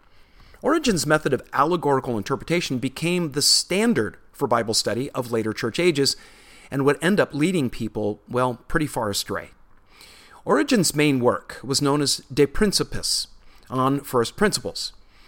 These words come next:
It was the first systematic exposition of Christian theology ever written. He created a distinctly Christian philosophy by synthesizing Greek techniques of analysis with the biblical texts. Add to these the two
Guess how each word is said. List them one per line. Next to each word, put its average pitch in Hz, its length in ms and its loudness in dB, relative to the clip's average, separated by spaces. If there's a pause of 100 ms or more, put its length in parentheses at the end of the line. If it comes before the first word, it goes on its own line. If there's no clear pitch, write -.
(260)
It 165 80 0
was 165 140 0
the 175 100 0
first 196 480 2 (160)
systematic 151 640 2
exposition 135 640 0
of 127 160 -10
Christian 123 360 -4
theology 143 640 -2
ever 135 200 0
written. 117 420 0 (720)
He 175 140 0
created 160 640 2
a 127 100 -2
distinctly 135 680 0
Christian 135 400 -4
philosophy 165 760 -2 (300)
by 160 140 2
synthesizing 139 800 2
Greek 151 280 -4
techniques 139 460 -2
of 120 100 0
analysis 160 680 0 (340)
with 165 160 -4
the 185 60 -2
biblical 127 360 0
texts. - 680 -6 (680)
Add 160 280 0
to 202 100 0
these 156 480 0
the 139 140 -4
two 160 340 2